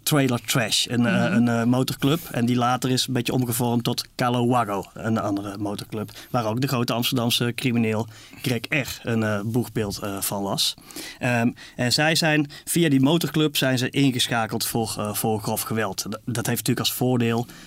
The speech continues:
Speaker 1: zowel het kamp is een gescho-, gesloten, eh, wereldje voor de buitenstaanders, als zo'n, eh, motorbende.
Speaker 2: Ja.
Speaker 1: En dus die motorbende is door Delano R, volgens het Openbaar Ministerie moeten we blijven zeggen, ingezet om, eh, moorden uit te voeren.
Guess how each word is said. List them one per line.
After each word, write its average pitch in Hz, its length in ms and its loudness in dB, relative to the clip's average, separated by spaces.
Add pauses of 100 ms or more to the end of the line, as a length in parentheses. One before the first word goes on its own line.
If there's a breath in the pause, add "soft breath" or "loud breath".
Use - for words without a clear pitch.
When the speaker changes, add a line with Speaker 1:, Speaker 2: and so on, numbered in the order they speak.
Speaker 1:
zowel 113 220 0
het 107 140 -4
kamp 131 280 2
is 135 100 2
een 127 180 2
gescho-, 127 300 0
gesloten, 127 640 0
eh, 120 300 0
wereldje 123 460 0 (180 loud breath)
voor 120 200 -2
de 123 80 0
buitenstaanders, 120 680 0 (340 loud breath)
als 113 360 0
zo'n, 117 340 2
eh, 110 180 2
motorbende. 113 680 0 (220 loud breath)
Speaker 2:
Ja. 214 160 2
Speaker 1:
En 120 260 2
dus 139 300 2 (100)
die 139 180 2
motorbende 139 520 4
is 131 260 0
door 117 300 2
Delano 113 420 0
R, 143 200 -2 (100)
volgens 110 320 -2
het 120 80 0
Openbaar 127 240 0
Ministerie 127 460 2
moeten 131 200 0
we 127 60 2
blijven 113 260 0
zeggen, 123 300 -2 (360 loud breath)
ingezet 131 680 0
om, 120 240 2
eh, 110 280 0
moorden 120 380 0
uit 110 180 -2
te 107 60 -6
voeren. 98 340 -6